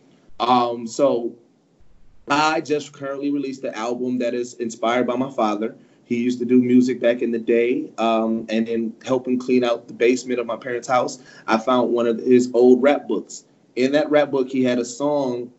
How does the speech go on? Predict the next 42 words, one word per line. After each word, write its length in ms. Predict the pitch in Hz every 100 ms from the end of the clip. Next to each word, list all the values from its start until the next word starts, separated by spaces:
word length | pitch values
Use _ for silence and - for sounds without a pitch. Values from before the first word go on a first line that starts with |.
| _
called 320 | - 120 113
"The 80 | 107
Dream." 520 | - 123 131 143 190 - -
It 100 | 104
was 200 | 107 104
kinda 260 | 127 120
like 220 | 120 113 117
a, 280 | 107 98 -
um, 300 | 101 101 101 - _ _ -
it 40 |
was 200 | 123 113
a 180 | 110 107
paying 400 | - 127 127 123
homage 520 | 123 120 127 127 -
to 140 | - 113
Doctor 320 | 117 113 117
Martin 320 | 117 123 113
Luther 220 | 120 113
King. 460 | 95 120 127 175 - _ _ -
It 60 |
was 140 | 123 113
the 100 | -
first 400 | - 143 - -
rap 300 | 127 131 127
that 100 | 117
I 60 |
learned 360 | 113 117 123 -
as 180 | 107 104
a 40 |
kid. 300 | - 120 127
I 80 | 117
used 120 | 110
to 40 | 92
perform 380 | - 123 120
it 80 | 110
at 160 | 107 -
every 220 | 113 117
Black 260 | 113 107 107
History 380 | 117 - -
program. 520 | 92 117 131 147 170 185 - _ _ _ -
And 160 | 135
so 480 | 127 156 147 143 143